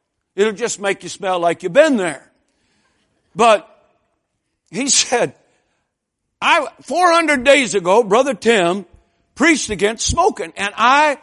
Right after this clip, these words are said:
quit smoking that day."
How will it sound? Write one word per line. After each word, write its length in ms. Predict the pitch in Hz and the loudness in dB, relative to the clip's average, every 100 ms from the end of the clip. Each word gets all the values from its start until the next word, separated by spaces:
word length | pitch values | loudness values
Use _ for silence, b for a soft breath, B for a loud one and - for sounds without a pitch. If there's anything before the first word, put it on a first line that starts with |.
| _ | _
quit 460 | - 311 247 240 - _ | 0 2 2 0 -10 _
smoking 760 | _ - 254 359 294 170 175 202 _ _ | _ -2 4 4 2 -4 -8 -10 _ _
that 320 | 208 262 262 | 2 2 2
day." 420 | 311 320 262 147 | 4 6 4 0